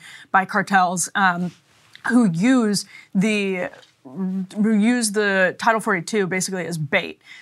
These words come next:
as the potential end of Title forty-two as bait. And they use these other bureaucratic channels that the United States government negotiates in different parts of Mexico. It's completely uneven depending on where you are at the border. You could be in Tijuana, you could be in,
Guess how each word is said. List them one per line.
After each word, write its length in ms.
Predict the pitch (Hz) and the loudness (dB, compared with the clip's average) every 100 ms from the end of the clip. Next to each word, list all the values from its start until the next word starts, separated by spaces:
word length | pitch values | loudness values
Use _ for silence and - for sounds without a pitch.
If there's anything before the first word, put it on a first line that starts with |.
| _ | _
as 160 | 196 190 | -4 -2
the 80 | 208 | -2
potential 440 | 214 226 220 214 | 0 0 0 0
end 240 | 202 202 185 | 0 2 0
of 100 | - | 0
Title 240 | 190 185 | 0 0
forty-two 420 | 208 185 156 180 | -4 -4 -4 -6
as 140 | 143 170 | -6 -6
bait. 320 | 175 135 - | -6 -6 -8
And 120 | 202 | -4
they 80 | 196 | -2
use 180 | 208 208 | -2 -2
these 180 | 208 180 | -4 -2
other 240 | 190 202 | -2 -2
bureaucratic 540 | 180 190 180 202 170 165 | -2 -4 0 -2 -2 -6
channels 500 | 220 202 190 175 - - - - | -2 0 -2 -4 -8 -18 -14 -4
that 140 | 208 | -2
the 60 | 208 | 0
United 240 | 202 202 | 0 0
States 240 | - 196 - | -4 -6 -4
government 440 | 208 190 196 185 | -4 -2 -2 -4
negotiates 720 | 185 180 196 - 214 208 - | -4 -2 -4 -2 -4 -2 -6
in 200 | - 208 | -2 0
different 280 | 196 208 170 | 0 -4 -4
parts 220 | 202 196 | -4 -4
of 100 | 180 | -6
Mexico. 300 | - 180 - | -8 -8 -6
It's 100 | 196 | -4
completely 580 | - 208 - 269 226 226 | -4 -6 -2 -2 0 -2
uneven 460 | 185 175 185 156 170 | -2 -4 -6 -6 -8
depending 320 | 170 202 185 | -4 -4 -4
on 120 | 175 | -4
where 120 | 180 | -4
you 140 | 175 170 | -4 -4
are 100 | 165 | -4
at 80 | - | -6
the 60 | |
border. 320 | 170 220 214 | -6 -2 -2
You 120 | 196 185 | -2 -6
could 100 | 190 | -8
be 80 | 185 | -8
in 100 | 170 | -8
Tijuana, 600 | 190 165 196 247 240 214 | -8 -4 -2 0 -2 -4
you 80 | 165 | -6
could 180 | 180 | -6
be 260 | 175 185 175 | -6 -8 -8
in, 360 | - 180 170 | -8 -10 -8